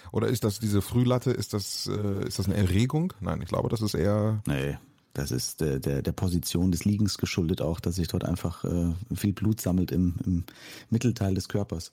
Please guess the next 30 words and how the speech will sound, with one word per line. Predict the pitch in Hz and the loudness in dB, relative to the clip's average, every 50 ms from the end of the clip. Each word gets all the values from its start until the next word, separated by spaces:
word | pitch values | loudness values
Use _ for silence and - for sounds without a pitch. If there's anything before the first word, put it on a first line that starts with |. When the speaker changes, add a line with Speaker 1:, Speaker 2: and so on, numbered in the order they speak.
| _ _ - | _ _ -2
Speaker 1:
Ich | 101 98 87 85 | 0 0 2 2
wollte | 110 110 - | 2 2 2
gerade | 101 90 | 2 2
sagen, | 110 127 147 123 101 | 2 2 2 4 4
du | 110 120 123 | 4 4 4
als | 95 107 101 | 2 0 -2
Spezialist, | 92 - - 104 98 107 98 101 113 127 127 - - | -2 -2 -2 0 2 2 2 2 2 0 -2 -4 -4
äh, | - 104 107 | 0 0 0
als | 98 80 85 101 - - | 2 0 -2 -4 -4 0
Autor | - 110 135 - 139 123 117 | 2 2 4 4 4 4 4
des | 110 95 | 4 4
Buchs | 95 107 120 113 - - | 4 2 2 2 2 0
Hahn, | 110 117 131 135 | 0 0 2 0
aber | 82 80 98 101 | 0 0 2 2
herzlich, | 95 95 104 120 123 - 127 135 131 113 | 2 2 2 0 -2 -2 -4 -4 -4 -4
zusammen | - - 104 110 110 113 | -4 -4 -2 0 2 0
mit | 104 | 0
Jule | 98 110 120 110 98 | 2 2 2 2 2
Gülsdorf, | 92 98 113 123 - - 117 113 117 113 - | 2 2 2 2 0 0 0 0 0 0 -2
kennst | - 120 147 - | -2 -2 -2 -2
dich | 156 131 | -2 -2
doch | 131 120 | 0 0
wahrscheinlich | 113 110 110 120 117 113 113 113 | 0 0 0 0 0 2 2 2
mit | 113 98 95 | 0 0 0
Morgenlatten, | 101 98 - 147 143 123 113 113 123 - - 127 127 127 113 85 | 0 0 0 2 0 2 2 0 0 0 -2 -2 0 0 -2 -2
äh, | 62 | -2
und | 82 - - 71 65 - 104 104 - _ _ | -4 -4 -2 -2 -2 -2 -2 -4 -6 _ _
Penislatten, | - 120 120 127 127 123 - - - - - 104 107 110 117 113 123 123 135 | 0 2 2 2 2 0 -2 -4 -6 -4 -2 0 0 0 0 2 2 2 2
Speaker 2:
Ja, | 135 | 0
Speaker 1:
äh, | 120 | 0